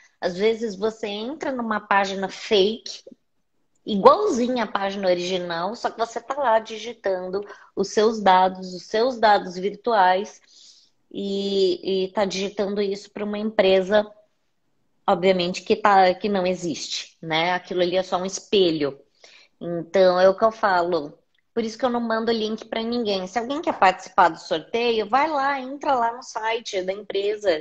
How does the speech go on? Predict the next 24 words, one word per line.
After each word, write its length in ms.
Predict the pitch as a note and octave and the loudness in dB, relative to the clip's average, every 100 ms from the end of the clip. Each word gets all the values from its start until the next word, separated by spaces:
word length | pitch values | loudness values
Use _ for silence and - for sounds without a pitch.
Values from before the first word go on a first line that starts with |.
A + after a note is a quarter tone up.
| E3+ | -4
e, 420 | F3 F3+ E3 F#3+ | -20 -16 -10 -8
e 40 | |
se 160 | F#3 G3+ | -8 -4
cadastra, 840 | - B3 A3 G#3+ A3 - D3 C3+ _ _ - | 2 4 6 4 2 -2 -4 -4 _ _ -6
né? 260 | D3 D3+ - - - - | -4 -4 -6 -16 -20 -10
Porque 220 | - A3+ | 2 4
depois 340 | A3+ A#3 C#4 | 4 4 4
acontece 500 | D4+ C4 A3 G3+ F#3+ | 4 -2 0 0 2
alguma 320 | F3+ F3 E3 E3 | -2 -2 -6 -6
coisa, 480 | A3+ A#3+ A3+ F#3+ | -2 0 0 -2
é 80 | - | -4
que 160 | - A#3+ | -2 -2
nem 160 | C4 D4 | -2 -4
recomendação 760 | D4 C4+ C4+ C4+ C4 C4 B3+ | -2 -2 -2 -2 -2 -2 -8
de 120 | B3+ | -8
médico. 480 | C#4+ F3+ C#3 - - | -4 0 0 -2 -12
Você 120 | E3+ F#3+ | -8 -4
recomenda 640 | G3+ G3 G#3+ G#3 A3+ G3+ | -4 -4 -4 -2 0 2
o 40 | G3 | 2
médico, 560 | A#3 C4+ A3 - F#3 - G#3+ G#3+ | 4 2 2 -6 -12 -2 0 2
não 240 | A3+ A3 | 0 0
gosta, 500 | G3 C4 C#4 B3+ - | 4 6 6 4 2
aí, 320 | G#3 A#3 A#3+ A#3+ - | 0 0 -6 -12 -4
aí, 300 | A3 A#3+ | -4 -2